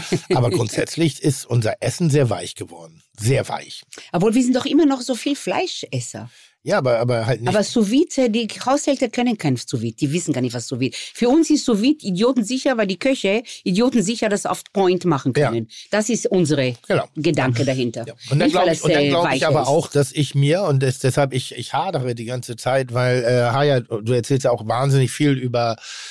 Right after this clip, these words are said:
Speaker 2: äh, politische und religiöse Konflikte und, und territoriale Konflikte, deren Kenntnis ich jetzt nicht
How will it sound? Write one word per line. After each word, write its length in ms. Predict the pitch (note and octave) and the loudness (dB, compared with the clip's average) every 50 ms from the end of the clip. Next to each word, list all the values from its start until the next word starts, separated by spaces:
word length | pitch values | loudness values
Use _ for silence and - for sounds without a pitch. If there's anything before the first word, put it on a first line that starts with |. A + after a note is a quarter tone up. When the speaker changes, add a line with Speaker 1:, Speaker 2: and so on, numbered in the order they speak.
| - - | -18 -4
Speaker 2:
äh, 180 | - A#2 A#2+ A2+ | 0 0 0 2
politische 540 | - C3+ C3 C3 C#3 C#3+ C#3+ C3 - B2+ B2 | 2 2 4 4 4 4 2 2 0 0 0
und 100 | B2 A#2+ | 0 0
religiöse 680 | G#2+ B2+ B2+ B2 A#2+ A#2 A2 A2+ A#2 B2+ D3 D3 C#3 B2 | 0 0 0 0 0 -2 -2 0 2 2 4 2 2 0
Konflikte 640 | - C#3 C3 A#2 - - C3+ C3 - - B2+ B2 | 0 -2 -2 -2 0 -2 -2 -2 0 0 0 2
und, 300 | A2 A2+ A#2 A#2 A2+ G#2+ | 2 0 0 -2 -4 -4
und 260 | - G#2+ A#2 A2+ A2+ - | -4 -4 -4 -4 -4 -2
territoriale 800 | - C3 A2+ B2+ A#2 A2 B2 A#2 A2+ A2+ A2+ A2+ B2 C3+ C#3+ C#3 | -2 0 0 0 0 0 -2 0 0 0 0 2 2 2 2 2
Konflikte, 720 | - C#3+ C3 B2 - - C3 C3 C3 - C#3 C3 B2+ B2 | 2 2 2 2 2 2 0 0 0 2 2 2 2 2
deren 400 | A2 A#2+ A#2+ A#2+ A#2+ A#2 A2 G#2 | 2 2 2 2 2 0 -2 -2
Kenntnis 380 | - C3+ C#3+ D#3 D3 A#2 G#2 A2+ | -2 -2 0 0 0 -2 -2 -2
ich 140 | A#2 G#2 | -2 -2
jetzt 200 | A#2+ A2+ - - | -2 -4 -4 -4
nicht 280 | B2+ B2 - - - - | -4 -4 -4 -6 -10 -20